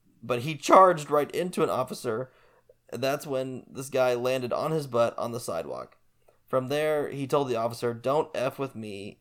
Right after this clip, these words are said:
leave me the F alone." Officers did not <laughs> leave him alone, instead arresting him for disorderly intoxication and battery. Uh,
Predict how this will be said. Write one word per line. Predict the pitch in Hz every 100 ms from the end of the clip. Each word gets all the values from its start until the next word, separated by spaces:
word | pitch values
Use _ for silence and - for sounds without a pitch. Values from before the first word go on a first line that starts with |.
| _
leave | 95 123 117
me | 117 117
the | 85 - -
F | 117
alone." | 98 78 57 - _ - - _ _ _ _ -
Officers | 131 139 - 135
did | 120 123 131
not | 185 151
<laughs> |
leave | 143 -
him | 165
alone, | 120 95 95 110
instead | 117 - 151
arresting | 151 143 - 135
him | 127
for | 117
disorderly | 120 110 113 95
intoxication | 120 127 127 135 147 -
and | 113
battery. | 98 90 82 85 127 _ - _ _ _ _ _ _ -
Uh, | 107 101 76 62